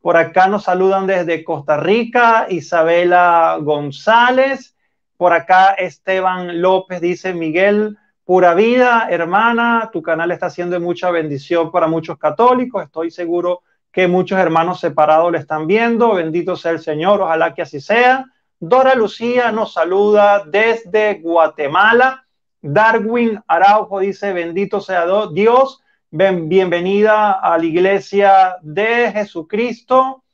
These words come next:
Sigamos leyendo por acá. Eh, Yoraima de León dice, "Me gustan los testimonios porque me fortalecen la fe. Gracias, Miguel, por presentar testimonios. Me invitan a Mompox", que dicen, "con olor a Semana Santa".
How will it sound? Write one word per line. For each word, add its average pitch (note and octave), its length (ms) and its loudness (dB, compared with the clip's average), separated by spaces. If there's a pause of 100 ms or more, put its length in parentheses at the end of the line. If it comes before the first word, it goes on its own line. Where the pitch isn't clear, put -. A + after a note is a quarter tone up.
(460)
Sigamos F3 580 2
leyendo F3+ 540 -2
por E3+ 140 -2
acá. B3+ 580 0 (460)
Eh, F3+ 680 4
Yoraima G#3 600 2
de G3 100 0
León F#3 440 0
dice, G3+ 300 -6
"Me F3+ 140 -4
gustan G3 300 -2
los F#3 140 -6
testimonios G3+ 680 -2
porque E3+ 260 -6
me D#3 140 -6
fortalecen D#3+ 600 -4
la D#3+ 160 -2
fe. A3 200 2
Gracias, E3+ 400 0
Miguel, G3+ 500 0 (380)
por E3+ 180 0
presentar D#3+ 500 -2
testimonios. G#3+ 800 0
Me E3+ 120 -4
invitan F#3 680 -2
a D#3+ 180 0
Mompox", D#3 760 -2
que - 120 -10
dicen, E3 380 -6
"con E3 260 -8
olor D#3 260 0
a F#3 60 0
Semana D#3+ 360 -6
Santa". G3 600 0